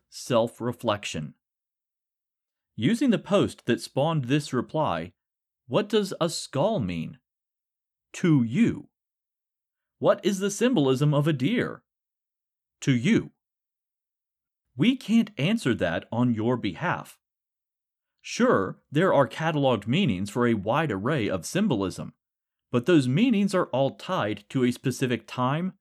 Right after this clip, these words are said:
place, and society. A deer in medieval Germany does not have the same symbolism as it would in rural Ohio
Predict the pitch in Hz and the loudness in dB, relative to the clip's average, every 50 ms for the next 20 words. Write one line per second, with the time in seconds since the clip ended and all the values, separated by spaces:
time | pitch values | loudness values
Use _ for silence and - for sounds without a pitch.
0 | _ _ _ _ _ _ _ - 196 208 175 113 117 - - - - _ _ _ | _ _ _ _ _ _ _ -2 0 2 2 2 2 0 -4 -8 -16 _ _ _
1 | 113 113 110 110 107 - - - 135 120 - - 185 202 196 131 95 80 - - | -2 -2 -2 -2 -4 -6 -6 -6 -6 -4 -4 -2 -2 0 0 -2 -2 -6 -10 -12
2 | 151 _ _ _ _ _ _ _ _ _ _ _ _ _ _ _ _ _ _ _ | -16 _ _ _ _ _ _ _ _ _ _ _ _ _ _ _ _ _ _ _
3 | _ _ _ 123 120 117 104 - 160 208 240 202 117 85 - - - _ _ _ | _ _ _ -4 -4 -4 -4 -2 0 4 4 4 4 2 -2 -6 -14 _ _ _
4 | - 143 139 135 131 123 135 185 202 175 151 117 101 135 160 185 170 117 95 87 | 0 2 2 2 4 4 4 4 4 2 0 0 0 0 0 0 0 -2 -4 -6
5 | 76 - - _ _ _ _ _ - 127 113 107 120 127 170 196 196 - 170 190 | -8 -10 -14 _ _ _ _ _ -2 -2 0 2 2 0 0 0 -2 -2 -2 -2
6 | 170 156 151 - - 180 175 165 143 - 190 220 240 208 143 113 104 95 - 123 | 0 -2 -4 -2 -2 0 0 0 0 2 2 2 4 4 2 2 0 0 0 -2
7 | 120 - - 120 120 117 - - 131 170 160 123 117 117 - - 131 131 135 120 | -2 -2 -2 -2 -2 -2 -2 0 0 2 4 4 4 2 0 -2 -2 -2 -2 -2
8 | 104 101 120 147 160 160 160 156 147 - - 123 117 107 - - 156 190 180 107 | -2 0 2 2 4 4 2 2 0 0 0 2 0 0 0 -2 -4 -4 -2 -2
9 | 85 85 92 95 | -2 -2 -2 -4